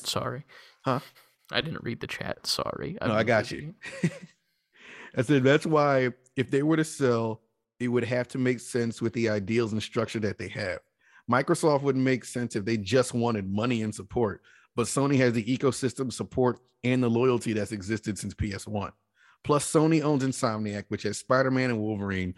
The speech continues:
Speaker 1: Combine that with Square, who has Avengers and Guardians, and Guardians of the Galaxy, and you have a perfect marriage.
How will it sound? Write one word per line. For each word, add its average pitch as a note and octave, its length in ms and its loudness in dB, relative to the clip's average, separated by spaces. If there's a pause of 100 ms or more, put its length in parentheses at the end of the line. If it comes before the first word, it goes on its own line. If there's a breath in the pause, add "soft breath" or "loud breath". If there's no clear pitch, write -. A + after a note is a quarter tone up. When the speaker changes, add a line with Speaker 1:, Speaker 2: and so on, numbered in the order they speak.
(180 soft breath)
Speaker 1:
Combine C#3 360 2
that D3 140 0
with C3 120 2
Square, C3 320 0
who B2+ 80 2
has A2+ 140 0
Avengers B2 600 -2
and A2+ 220 -4
Guardians, A2+ 600 0 (420)
and B2 100 0
Guardians C3 340 6
of B2+ 60 4
the A2+ 60 -2
Galaxy, A2+ 560 2
and G#2+ 80 -4
you A#2 100 2
have A2 100 2
a G#2 60 -2
perfect G2+ 300 -4
marriage. F2+ 440 -14